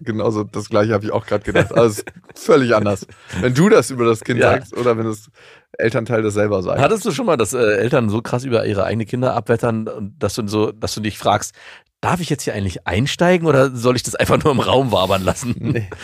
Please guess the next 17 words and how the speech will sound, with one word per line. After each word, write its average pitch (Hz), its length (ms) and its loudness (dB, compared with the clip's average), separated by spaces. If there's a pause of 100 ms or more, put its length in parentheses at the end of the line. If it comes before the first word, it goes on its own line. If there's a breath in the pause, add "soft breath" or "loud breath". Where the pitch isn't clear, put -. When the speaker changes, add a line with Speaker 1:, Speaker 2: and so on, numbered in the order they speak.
(100 loud breath)
Speaker 2:
Und 123 60 -6
dann 117 100 0
sagt, 120 160 -4
"Oh, - 60 -6
ey, - 220 -6
der 147 120 -6
nervt 180 380 -6
so 156 80 -14
krass, 131 220 -10 (220 loud breath)
ständig 175 460 -6
will 151 80 -10
er 151 80 -4
das 156 160 -10
und 147 60 -14
das 139 140 -6
und 139 80 -6
so." 123 140 -2